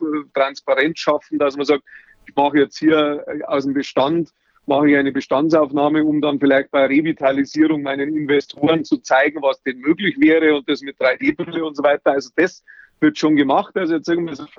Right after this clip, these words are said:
für so fancy Anwendungen wird's im Bestand gemacht. Deine Frage zielt aber trotzdem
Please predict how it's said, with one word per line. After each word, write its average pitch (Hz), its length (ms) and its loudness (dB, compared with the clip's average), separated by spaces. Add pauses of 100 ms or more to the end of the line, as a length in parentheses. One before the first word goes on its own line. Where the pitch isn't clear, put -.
(400)
für 151 180 0
so - 100 0
fancy 226 640 -2
Anwendungen 202 1040 0 (460)
wird's 175 300 0
im 170 160 -6
Bestand 156 540 0
gemacht. 202 480 0 (280)
Deine 170 340 2
Frage 160 540 0
zielt 190 240 -14
aber 160 200 0
trotzdem 175 720 -2